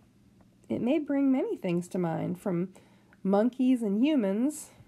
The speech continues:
to antibiotic-resistant bacteria, from peppered moths to Galapagos finches. So,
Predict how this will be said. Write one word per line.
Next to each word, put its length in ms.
to 80
antibiotic-resistant 1300
bacteria, 920
from 240
peppered 460
moths 720
to 60
Galapagos 840
finches. 720
So, 440